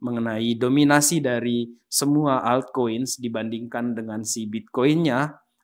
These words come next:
atau harga si Bitcoin-nya, sahabat Baik Cuan, kita coba lihat di sini. Ketika dua ribu tujuh belas, harga Bitcoin ini pasca halving terjadi kenaikan di sini,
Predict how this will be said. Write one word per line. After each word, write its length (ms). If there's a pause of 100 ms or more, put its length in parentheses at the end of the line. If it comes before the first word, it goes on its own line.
atau 240
harga 400
si 160
Bitcoin-nya, 640
sahabat 240
Baik 240
Cuan, 320 (480)
kita 260
coba 220
lihat 240
di 80
sini. 260 (540)
Ketika 320
dua 160
ribu 160
tujuh 240
belas, 400 (320)
harga 320
Bitcoin 480
ini 240 (160)
pasca 320
halving 560
terjadi 320
kenaikan 560
di 80
sini, 400